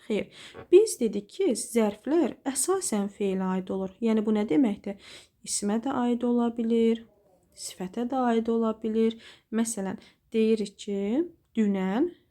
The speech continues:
qonaqlıq idi və yaxud axşam qonaqlıqdır. Burada zərf ismə aiddir. Ancaq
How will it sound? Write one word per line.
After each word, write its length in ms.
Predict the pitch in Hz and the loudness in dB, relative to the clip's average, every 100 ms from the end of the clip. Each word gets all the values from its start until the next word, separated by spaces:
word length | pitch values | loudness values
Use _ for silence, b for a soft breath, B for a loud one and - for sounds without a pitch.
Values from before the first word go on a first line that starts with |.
| b b - | b b -6
qonaqlıq 500 | 214 190 185 - - | -2 -2 -4 -8 -12
idi 160 | 202 - - | -14 -14 -8
və 220 | 214 202 | -2 -2
yaxud 300 | 190 311 349 B B B B _ | -2 -6 -8 B B B B _
axşam 640 | - 262 - - 349 427 311 - | -6 -4 -2 0 2 0 -4 -4
qonaqlıqdır. 800 | 262 262 254 240 214 208 - 190 - _ _ _ _ _ _ _ _ - _ - 202 - | 2 4 4 0 -4 -4 -8 -12 -14 _ _ _ _ _ _ _ _ -20 _ -12 -12 -8
Burada 560 | 214 214 196 196 277 359 B B B B B B B _ _ _ _ _ _ - | -2 0 0 0 0 0 B B B B B B B _ _ _ _ _ _ -6
zərf 640 | 202 196 185 202 320 339 _ - | 0 2 2 2 0 -2 _ -4
ismə 380 | 330 - 302 254 190 | -2 4 4 4 0
aiddir. 420 | 190 _ 202 - _ _ _ _ - | -4 _ -10 -10 _ _ _ _ -2
Ancaq 440 | 285 277 277 285 | 2 2 2 -2